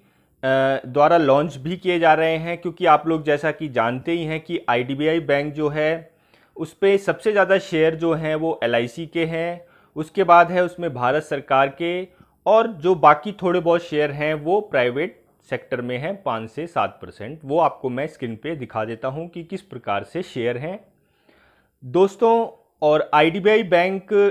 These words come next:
ही लॉन्च कर रहा है इस कार्ड को। उनतीस जुलाई दो हज़ार इक्कीस को इन्होंने ये दो कार्ड लॉन्च किए हैं।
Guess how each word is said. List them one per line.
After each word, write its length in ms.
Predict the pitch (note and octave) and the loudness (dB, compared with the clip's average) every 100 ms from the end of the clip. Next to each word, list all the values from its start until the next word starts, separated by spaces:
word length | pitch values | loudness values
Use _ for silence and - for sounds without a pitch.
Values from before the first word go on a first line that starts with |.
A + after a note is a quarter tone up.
| - C3+ | 0 -8
ही 180 | C3+ | -4
लॉन्च 380 | G#3 E3+ E3+ F#3+ | 2 4 2 0
कर 180 | - F3+ | 0 4
रहा 240 | F3+ F3+ | 6 6
है 340 | F3+ F#3 F#3+ - | 6 2 0 -2
इस 180 | F3 - | -6 -6
कार्ड 340 | - C#3+ D3+ | 4 4 4
को। 260 | D#3 F3 F3 | 0 -4 -4
उनतीस 720 | - C#3+ D#3 - G#3 A3 A3 A#3 A3+ A3 - _ _ | -4 -6 -6 -6 -4 -4 -2 -2 -2 -4 -20 _ _
जुलाई 480 | B2 D3 D#3 E3+ G3 | -8 2 4 4 2
दो 260 | D#3+ D#3 D#3+ | -2 0 2
हज़ार 280 | E3 F3 D3+ | 6 4 4
इक्कीस 360 | C#3+ F3+ E3+ | -4 -10 -10
को 180 | - F3 | -4 -2
इन्होंने 280 | D#3 D#3+ E3+ | 0 -2 -2
ये 140 | E3+ | -4
दो 220 | D3+ D3 | -2 -4
कार्ड 320 | D3 C#3 C3+ B2 | 2 4 4 2
लॉन्च 360 | A#2+ C#3 E3 | 0 0 -4
किए 220 | - E3 | -4 -4
हैं। 380 | D#3 D#3 D#3+ E3 | -4 -6 -8 -12